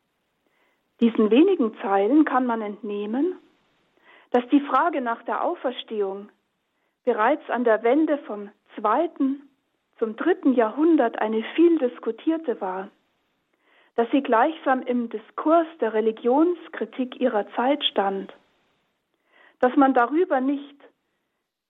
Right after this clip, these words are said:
nur unter den Christen gesprochen hat, sondern vor allem auch in nichtchristlichen Kreisen heftig diskutierte. Origenes verweist dann etwas später in seiner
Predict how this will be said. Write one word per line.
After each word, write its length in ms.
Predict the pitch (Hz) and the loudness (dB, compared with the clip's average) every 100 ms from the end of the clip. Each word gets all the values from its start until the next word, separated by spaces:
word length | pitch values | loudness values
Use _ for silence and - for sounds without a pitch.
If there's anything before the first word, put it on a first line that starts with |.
| - | -6
nur 140 | 254 247 | -4 -2
unter 240 | 262 240 | 0 -2
den 220 | 220 214 | -2 -6
Christen 420 | - 339 - 339 | -4 -4 -2 0
gesprochen 640 | 311 285 - 254 262 277 254 | 0 -2 -2 -4 0 -2 0
hat, 140 | 247 262 | -2 0
sondern 460 | 247 240 233 240 - | 0 0 -2 -8 -4
vor 140 | - | -2
allem 260 | - 277 262 | 0 0 0
auch 220 | 233 233 | -2 -4
in 180 | 240 240 | -2 2
nichtchristlichen 960 | 381 - - - 254 247 233 226 220 | 0 0 -12 -6 -6 -6 -12 -8 -8
Kreisen 760 | 214 214 202 220 - 277 285 - _ _ - | -6 -2 0 0 -2 -4 -4 -10 _ _ -4
heftig 580 | 254 254 - 277 262 - | -2 -2 -4 -8 -6 -6
diskutierte. 960 | 240 - 220 220 254 233 233 202 214 - _ _ _ _ _ _ _ _ _ _ _ _ _ _ _ _ _ _ _ _ _ _ | -8 -6 -10 -4 0 0 0 -8 -10 -16 _ _ _ _ _ _ _ _ _ _ _ _ _ _ _ _ _ _ _ _ _ _
Origenes 640 | 220 208 226 233 285 320 - - | 0 2 2 4 4 4 2 0
verweist 440 | 254 226 254 302 | 0 2 0 -2
dann 160 | - 254 | -4 -4
etwas 320 | 240 - 220 - - - | -4 -6 -8 -8 -16 -14
später 420 | - 302 392 269 | -4 -2 0 0
in 160 | 214 220 | -2 -2
seiner 340 | 214 214 202 | 0 0 -2